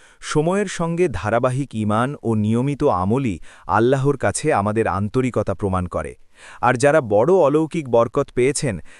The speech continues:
তারা প্রায়ই বাহ্যিক ফল না দেখলেও নিজেদের আধ্যাত্মিক চর্চা ছেড়ে দেননি। মনে রাখতে হবে, আল্লাহর রিজিক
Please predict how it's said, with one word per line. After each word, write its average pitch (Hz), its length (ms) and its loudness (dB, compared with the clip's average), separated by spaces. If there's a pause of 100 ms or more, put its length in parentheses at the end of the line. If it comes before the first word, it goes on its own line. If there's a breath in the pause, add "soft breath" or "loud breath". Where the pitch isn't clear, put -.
(100)
তারা 147 180 2
প্রায়ই 131 500 0
বাহ্যিক 117 640 -2
ফল 175 240 0
না 110 300 0
দেখলেও 135 440 -2 (280 loud breath)
নিজেদের 156 420 2
আধ্যাত্মিক 120 720 -2
চর্চা 127 440 0
ছেড়ে 110 340 0
দেননি। 76 360 -8 (500 soft breath)
মনে 139 180 4
রাখতে 202 280 0
হবে, 160 300 2 (120)
আল্লাহর 139 520 2
রিজিক 123 440 -2